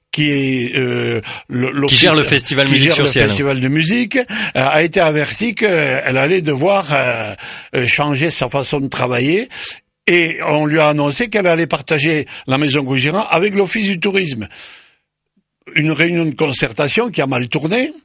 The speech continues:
Speaker 1: euh, parce que la cadoc a dit : « C'est pas possible. » L'Office du tourisme dit : «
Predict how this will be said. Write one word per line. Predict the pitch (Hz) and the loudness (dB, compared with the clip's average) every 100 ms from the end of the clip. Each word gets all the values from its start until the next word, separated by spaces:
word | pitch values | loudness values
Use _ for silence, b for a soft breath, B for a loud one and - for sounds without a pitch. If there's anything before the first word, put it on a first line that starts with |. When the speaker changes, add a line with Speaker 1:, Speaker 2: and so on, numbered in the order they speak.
| _ _ - | _ _ -6
Speaker 1:
euh, | 135 123 120 113 113 104 | -4 -4 -4 -6 -6 -4
parce | 123 - | -4 -4
que | 160 160 135 B - | -2 -2 -2 B -4
la | 127 | -2
cadoc | 156 147 147 143 | 2 2 2 -2
a | |
dit : « | 135 123 | -2 -2
C'est | - 98 | -4 -6
pas | 113 | -4
possible. » | 147 147 233 220 | -4 -2 -2 -2
L'Office | 160 131 123 | -2 -2 -4
du | |
tourisme | 113 135 135 127 | -2 -2 0 -2
dit : « | 127 | 0